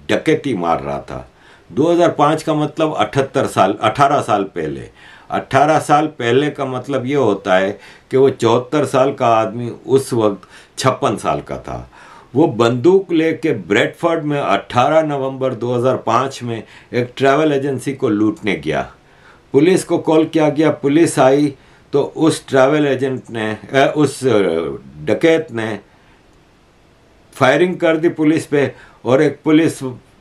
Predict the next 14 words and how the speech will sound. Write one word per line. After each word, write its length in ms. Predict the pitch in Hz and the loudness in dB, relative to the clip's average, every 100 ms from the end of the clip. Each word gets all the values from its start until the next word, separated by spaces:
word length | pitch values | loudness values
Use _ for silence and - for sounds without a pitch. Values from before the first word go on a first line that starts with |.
| - | -4
लेडी 340 | 107 127 147 156 | 2 4 4 2
पुलिस 400 | 151 135 135 135 | 0 -4 -4 -4
इंस्पेक्टर 720 | 123 104 113 101 - 98 95 - _ _ _ _ _ _ - | -4 -6 -6 -6 -2 -4 -4 -12 _ _ _ _ _ _ -20
बेशनविस्की, 1160 | 156 110 123 165 165 160 147 147 143 - 82 73 - _ _ _ _ _ _ _ _ _ _ _ _ _ _ _ _ _ - | -4 -2 0 0 0 0 2 0 0 -10 -10 -10 -14 _ _ _ _ _ _ _ _ _ _ _ _ _ _ _ _ _ -2
जिसके 360 | 131 131 160 123 | -2 0 2 0
पांच 440 | - 127 165 151 | 2 2 2 -2
बच्चे 320 | 139 123 147 196 | -4 -4 -2 -2
थे, 180 | 135 | -2
तीन 280 | 123 139 131 | -4 -2 -4
सगे 320 | 117 117 127 | -2 -2 0
बच्चे, 340 | 135 131 131 208 | 0 -2 0 -2
दो 280 | 113 120 101 | 0 2 0
स्टेप 420 | - 135 120 - | 0 0 0 0
चिल्ड्रन, 440 | 139 135 131 135 | 0 0 -2 -4